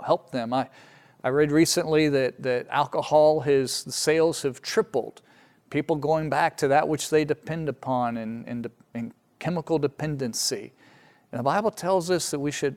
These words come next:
hold to righteousness. If you're struggling with some of those pet sins now a little more, those,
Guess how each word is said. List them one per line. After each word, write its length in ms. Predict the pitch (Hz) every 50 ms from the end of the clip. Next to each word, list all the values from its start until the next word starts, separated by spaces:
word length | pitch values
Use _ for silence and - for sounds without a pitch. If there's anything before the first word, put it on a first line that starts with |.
| - _ _
hold 320 | - - 170 170 170 175
to 80 | 170 160
righteousness. 800 | 151 143 139 131 135 135 - 120 113 - - 120 113 110 - -
If 60 | -
you're 100 | 127 175
struggling 600 | 175 - - - 165 165 175 190 190 190 185 185
with 120 | 175 165 -
some 180 | - 180 175
of 60 | 170
those 180 | 165 165 151 156
pet 300 | - - - 180 - -
sins 500 | - - - 170 170 170 175 175 160 139
now 400 | 156 160 156 160 165 165 165 160
a 40 | 147
little 180 | 143 151 160
more, 480 | 156 147 151 156 160 170 180 180 180 170
those, 380 | 147 143 143 139 131 - -